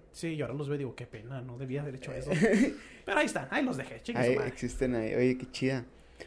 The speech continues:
Speaker 2: Oye, ¿y, y qué fue, qué fue primero? O sea, ¿lo empezó a hacer videos o tu etapa en el teatro?
Speaker 1: La etapa en el teatro.
Speaker 2: ¿Sí?
Speaker 1: Fue lo primerito. Empecé en la secundaria.
Speaker 2: Ujú. Qué chido.
Speaker 1: Este, entré por accidente, de hecho.
Speaker 2: ¿Por qué?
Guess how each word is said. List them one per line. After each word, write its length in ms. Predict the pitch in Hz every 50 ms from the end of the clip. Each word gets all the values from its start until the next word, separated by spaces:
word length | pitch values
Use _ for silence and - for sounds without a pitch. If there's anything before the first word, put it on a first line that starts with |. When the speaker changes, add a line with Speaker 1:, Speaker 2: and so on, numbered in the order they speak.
| - -
Speaker 2:
Oye, 240 | - 143 165 151 - -
¿y, 60 | 175
y 200 | 160 - 147 156
qué 100 | - 196
fue, 300 | 190 - 226 220 208 -
qué 120 | - 196 202
fue 120 | - 226
primero? 360 | 220 208 214 202 180 156 135 127
O 60 | 127
sea, 180 | - 131 123 123
¿lo 240 | 123 123 120 123 123
empezó 260 | 117 - 127 117 127
a 20 |
hacer 180 | 127 143 165 160
videos 300 | 165 170 175 185 185 -
o 300 | 160 135 123 113 107 104
tu 180 | - - 113 113
etapa 400 | 110 - - 107 - - 123 131
en 80 | 131
el 180 | 120 104 - -
teatro? 520 | - - - 110 107 104 - - - - - - - - - - - - - - - -
Speaker 1:
La 100 | 147 135
etapa 280 | 135 - 135 127 - 147
en 100 | 143 139
el 100 | 139 135
teatro. 340 | 135 127 123 - 135 143 - - - - -
Speaker 2:
¿Sí? 300 | - - 127 151 - - - - -
Speaker 1:
Fue 120 | 151 147
lo 160 | 139 143 143
primerito. 680 | - 151 151 147 143 131 127 127 127 - 143 135 139 139 143 175 175
Empecé 400 | 156 139 131 - 139 131 - 131
en 80 | 127 127
la 180 | 139 139 139 139
secundaria. 880 | - - 139 135 - - 113 117 123 127 131 127 139 185 226 269 381 415 - - - - - - - - 127
Speaker 2:
Ujú. 300 | 120 113 131 143 180 - - - - - - - - - - -
Qué 60 | - 160
chido. 80 | 143
Speaker 1:
Este, 440 | 120 117 117 - - 151 139 - -
entré 240 | 156 151 147 151 147
por 180 | - 160 160
accidente, 640 | 165 160 - - 147 135 135 156 185 185 - 247 269 - -
de 140 | 170 131 139
hecho. 220 | 135 - 220 247 - - - - -
Speaker 2:
¿Por 160 | - 117 107
qué? 240 | 110 117 113 -